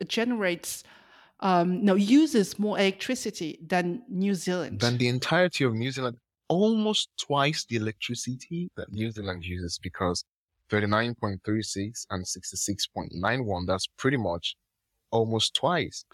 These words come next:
Speaker 1: So basically, we have Google, which uses forty percent of, um, New Z-, New Zealand electricity, and
Speaker 2: Yeah.
Speaker 1: Bitcoin more than, like, uh, more than, uh, New Zealand's use of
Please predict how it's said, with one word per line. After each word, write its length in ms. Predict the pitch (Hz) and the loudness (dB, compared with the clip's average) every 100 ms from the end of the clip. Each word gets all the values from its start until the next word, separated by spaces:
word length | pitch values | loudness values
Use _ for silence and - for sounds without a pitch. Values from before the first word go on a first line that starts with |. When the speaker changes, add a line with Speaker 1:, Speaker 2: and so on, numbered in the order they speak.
| - - - - | -20 -20 -20 -12
Speaker 1:
So 400 | - 226 196 - 214 | 0 2 2 -2 0
basically, 640 | 277 294 302 285 226 190 | 2 2 -4 -4 -4 -4
we 180 | 185 220 | -4 -4
have 320 | 226 208 180 | -2 -4 -4
Google, 400 | 240 240 180 170 | -10 -6 -4 -4
which 320 | 180 175 - | -4 -6 -8
uses 420 | 196 240 240 220 | -6 -4 -4 -8
forty 360 | - 220 226 226 | -8 -6 -6 -6
percent 520 | 196 190 214 202 196 - | -10 -8 -6 -6 -6 -6
of, 280 | 190 180 - _ 185 | -6 -6 -10 _ -4
um, 760 | 185 175 180 180 175 175 175 | -2 -2 -2 -4 -4 -6 -2
New 200 | 190 202 | -2 -2
Z-, 120 | - - | -6 -10
New 180 | 190 214 | 0 0
Zealand 520 | 220 226 233 220 220 - 190 | 0 -2 0 0 -2 -4 -2
electricity, 920 | 196 196 208 208 - - - 175 - | -2 -4 -8 -8 -12 -14 -10 -12 -8
and 300 | 190 185 190 190 - _ 170 - | -4 -2 -2 -4 -8 _ -6 2
Speaker 2:
Yeah. 360 | 98 113 160 | 4 4 4
Speaker 1:
Bitcoin 300 | 170 220 277 277 - - _ | 2 0 -2 -4 -20 -20 _
more 580 | 214 240 285 330 349 339 | -6 -4 2 2 4 2
than, 340 | 285 247 240 214 - _ _ _ | 2 2 0 -2 -16 _ _ _
like, 460 | 226 220 208 202 - 220 | -8 -4 -4 -6 -8 -4
uh, 180 | 208 202 208 | -4 -4 -2
more 240 | 220 277 | 2 2
than, 320 | 285 233 214 - | 0 -4 -6 -8
uh, 420 | 202 196 185 185 185 | -6 -6 -6 -6 -6
New 220 | 196 208 | -6 -4
Zealand's 500 | 202 233 202 185 - | -4 -4 -4 -8 -10
use 280 | 190 196 | -8 -8
of 140 | 185 | -8